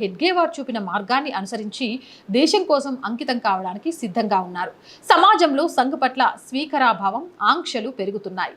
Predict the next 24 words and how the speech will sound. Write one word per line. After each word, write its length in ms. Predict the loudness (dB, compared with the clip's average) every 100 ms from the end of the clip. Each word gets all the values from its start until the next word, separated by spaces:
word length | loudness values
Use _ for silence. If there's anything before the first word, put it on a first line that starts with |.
| _ -6 2
ఇవన్నీ 280 | 4 4 2 0 2
డాక్టర్ 340 | 2 2 -2 -2
జీ 80 | -4
దృష్టికోణం, 480 | -6 -8 -4 -4 -6 -12 -4
విధానాలకు 580 | 4 4 6 2 0 -4 0 0
అంగీకార 480 | 2 2 6 4 4
సంకేతాలు 500 | -4 -4 -2 0 0 -2
మాత్రమే. 320 | -10 -10 -12 -14 -20 -10 4 6
ఈ 20 | 6
ఉద్యమం 340 | 4 2 0 -2 -4
సిద్ధాంతాల 600 | 0 4 4 4 4 4 2
క్రమబద్ధమైన 640 | 0 2 2 2 0 0 -2 -2
పురోగతి 420 | -2 -2 -4 -6 -6
నిజంగా 380 | 0 0 2 2 2 0
ఒక 80 | 2 2
అద్భుతానికి 580 | 2 0 4 6 4 -2 -4
ఎంత 120 | 0 4 4
మాత్రం 260 | 2 -4 0
తక్కువ 240 | -2 -2 0
కాదు. 180 | 0 -2 -10 -20 -16 0 6
భారతదేశంలోని 800 | 6 6 2 -2 -2 -6 -4 -2 -2
ఎక్కువ 180 | 0 2 4
భాగం 240 | 2 0 -10 _ -2
ఉన్నత 240 | 2 4